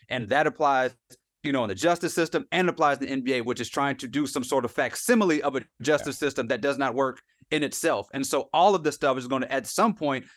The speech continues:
Speaker 1: somebody's going to get victimized by all this. And I think that's where, you know, or
Speaker 2: What if,
Speaker 1: Dominique,
Speaker 2: I mean,
Speaker 1: where we're, where we're sort of
Speaker 2: what if
Speaker 1: aligned
Speaker 2: some,
Speaker 1: there.
Speaker 2: what if someone is doing a protest again? If it's a kneel to the anthem again, and then they suspend them indefinitely, and you're gonna be like, "Oh, uh."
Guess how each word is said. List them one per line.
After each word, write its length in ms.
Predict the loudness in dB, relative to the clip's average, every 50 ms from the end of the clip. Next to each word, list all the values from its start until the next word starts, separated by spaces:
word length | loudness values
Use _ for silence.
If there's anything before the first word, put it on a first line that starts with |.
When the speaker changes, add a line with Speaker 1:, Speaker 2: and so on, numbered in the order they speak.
| _
Speaker 1:
somebody's 720 | -8 -6 -6 -6 -8 0 _ 2 4 6 6 4 4 4 2
going 140 | 0 0 0
to 80 | 2 0
get 120 | 0 0
victimized 440 | 0 -2 0 0 0 0 0 2 2
by 80 | 0
all 240 | 0 2 2 2 2
this. 140 | 0 -4 -4
And 80 | -4 -4
I 20 |
think 260 | -2 0 -2 0 0
that's 180 | -2 -4 -2 0
where, 240 | 0 0 0 0 -4 _ -6
you 120 | -4 -2
know, 160 | -2 -2 -4 -4 _ _ _ _ _ -6
or 80 | -2 -2
Speaker 2:
What 40 | 0
if, 20 | 2
Speaker 1:
Dominique, 360 | 2 2 4 2 2 0 -2
Speaker 2:
I 40 | 0
mean, 140 | 0 2 4
Speaker 1:
where 100 | 4 2
we're, 160 | 2 0 0 -2 -4 0
where 160 | 2 2 2
we're 100 | 2 2
sort 200 | 0 0 0 2
of 40 | 2 2
Speaker 2:
what 60 | 2
if 60 | 4
Speaker 1:
aligned 160 | 4 2 2
Speaker 2:
some, 220 | 2 0 0 0 -2
Speaker 1:
there. 120 | -2 -4 -4 -4
Speaker 2:
what 140 | -2 -2 0
if 60 | 2
someone 240 | 0 0 2 2 2
is 120 | 0 2
doing 200 | 0 0 2 2
a 40 | 0
protest 540 | 2 2 2 2 2 2 0 0 0 -2 -4
again? 220 | -4 -4 -4 -4
If 100 | -4 -4
it's 140 | -6 -6 -6
a 60 | -4
kneel 300 | -2 0 0 2 2 2
to 100 | 0 0 -2
the 80 | -2
anthem 460 | -2 -2 -2 -2 0 -2 -4 -4 -4
again, 280 | -6 -6 -4 -4 -4 -4
and 140 | -6 -6 -4
then 160 | -4 -2 -2
they 140 | -2 -2 -2
suspend 600 | -2 -2 -4 -4 -6 -8 -8 -6 -4 -4 -2 -2
them 100 | -2 -2
indefinitely, 720 | -2 -2 -2 0 0 0 0 -2 -4 -4 -6 -6 -8 -8 -8
and 100 | -8 -8
you're 120 | -8 -8
gonna 160 | -8 -8 -8 -6
be 60 | -4
like, 160 | -4 -4 -2
"Oh, 300 | -2 -2 -2 -2 -4 -4
uh." 360 | -4 -4 -4 -4 -4 -6 -6